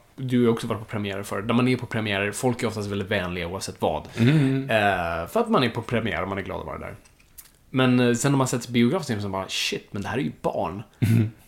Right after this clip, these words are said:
Speaker 1: Barn har inga som helst tendenser att vara trevliga. <laughs> De, de tänker bara reagera exakt som de tänker reagera. Så det var så kul att sitta i bio och få sen bara höra just bara, "Nej, Bamse! <laughs> Kom igen!" <laughs> Att de verkligen skriker mot skärmen.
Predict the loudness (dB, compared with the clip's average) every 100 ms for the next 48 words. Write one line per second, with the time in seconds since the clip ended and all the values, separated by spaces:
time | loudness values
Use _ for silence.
0 | -12 0 6 6 6 2 0 0 0 -2
1 | -2 0 2 2 0 -2 -2 -4 -8 -8
2 | -2 0 2 2 2 0 4 10 12 12
3 | 12 10 8 6 6 4 4 4 4 4
4 | 4 2 2 -2 0 -4 -2 -2 0 0
5 | 4 4 4 0 -10 -16 -16 -16 -16 -18
6 | -18 -8 -2 0 0 2 6 6 4 0
7 | -2 0 0 2 -2 -2 -6 -6 -4 -2
8 | 0 -2 -2 -2 -2 0 -2 -4 -6 -2
9 | 6 8 10 8 8 6 6 4 8 8
10 | 8 4 4 6 6 4 2 8 10 10
11 | 10 10 8 2 -6 -6 0 0 4 6
12 | 6 6 6 4 4 -6 0 0 2 -4